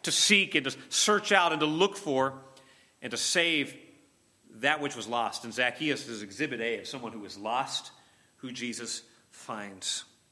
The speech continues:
If Jesus can do this for Zacchaeus, he can do it for you and for me. And here's my desire today, is that you and me, we, we know the story of Zacchaeus. Many of you know the gospel.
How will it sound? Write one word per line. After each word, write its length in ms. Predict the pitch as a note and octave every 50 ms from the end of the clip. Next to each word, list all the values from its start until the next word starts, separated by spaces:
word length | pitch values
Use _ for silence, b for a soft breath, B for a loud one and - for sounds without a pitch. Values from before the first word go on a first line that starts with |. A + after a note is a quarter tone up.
| _ _ _ _ _ _ _ _ _ _ _ _ _ _ _ _ _ _ _ _ b b b b b b b b b b b b b b b _
If 80 | - -
Jesus 300 | - E3+ G3+ E3+ D#3 C#3+
can 120 | - D3+
do 120 | B2 C3+ C3+
this 160 | C3+ C3 -
for 100 | - A#2+
Zacchaeus, 560 | G2+ A2 G#2+ G#2 G2 - A2+ A2+ A#2+ A#2 -
he 60 | A2
can 120 | G2 G#2 G2
do 120 | A2 A2
it 60 | A2
for 100 | - A2+
you 260 | G#2 F#2 G2+ G#2+ G#2 G2+
and 100 | F2+ -
for 140 | - F#2+
me. 300 | F#2 F#2+ F#2+ F#2 F#2 - _ _ b b b b b b b b b b b b b b -
And 120 | C#3 D3+ F3+
here's 180 | B3 C#4 C4
my 140 | - C4 B3+
desire 480 | A3 G#3 E3 D#3+ F3+ E3+ F3 F3 E3+ D#3
today, 220 | D3+ D3+ D3+ C#3+
is 100 | C#3+ D3
that 180 | D3+ D#3 D#3 C#3+
you 160 | D3+ F#3 G#3
and 100 | F#3+ E3+
me, 120 | E3 D3
we, 100 | C#3 C#3+
we 140 | C#3+ D3 D3+
know 240 | C#3+ D3+ F3+ G3+ G#3+
the 100 | F#3 E3
story 400 | - - - E3 D#3 C#3+ C#3 C3
of 80 | A2+
Zacchaeus. 480 | - B2+ A#2+ A2 - - B2 A#2 A2 A#2+
Many 240 | B2 C#3 E3 F#3 F3
of 80 | C#3+
you 140 | C#3 C3+ B2+
know 300 | B2+ B2+ B2+ C3 C3+ D3
the 100 | C3 A#2+
gospel. 680 | - G2+ G2 G2+ - - - - - D#3+ F3+ G3 -